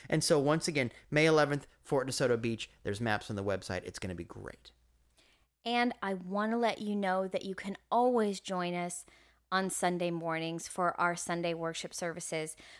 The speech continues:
Speaker 2: We meet at U S F Saint Pete Harbor Hall, and the street address there is one thousand Third Street South. And we meet at eleven A M every single Sunday morning. And it has been so amazing.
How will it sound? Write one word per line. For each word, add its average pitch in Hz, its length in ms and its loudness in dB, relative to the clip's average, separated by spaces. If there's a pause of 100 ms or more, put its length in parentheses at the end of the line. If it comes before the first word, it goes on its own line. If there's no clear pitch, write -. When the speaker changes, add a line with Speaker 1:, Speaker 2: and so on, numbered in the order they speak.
(120)
Speaker 2:
We 226 240 2
meet 208 440 0
at 170 240 2
U 240 240 2
S 214 180 2
F 180 160 2
Saint 180 320 -4
Pete 170 240 -8
Harbor 214 380 0
Hall, 156 480 -4 (280)
and 190 200 -2
the 180 100 0
street 247 300 -2
address 214 380 0
there 175 260 0
is - 260 -6
one 190 320 2
thousand 160 540 0 (100)
Third 208 340 2
Street - 460 -6
South. - 360 -4 (340)
And 196 100 -2
we 196 120 2
meet 208 260 2
at 175 100 0
eleven 214 460 4
A 262 160 4
M 185 240 2 (160)
every 262 420 2
single 175 420 -4
Sunday 156 440 -4
morning. 143 500 -6 (400)
And 214 440 4
it 214 140 4
has 214 240 0
been 202 460 0 (140)
so 196 520 2
amazing. 156 640 -4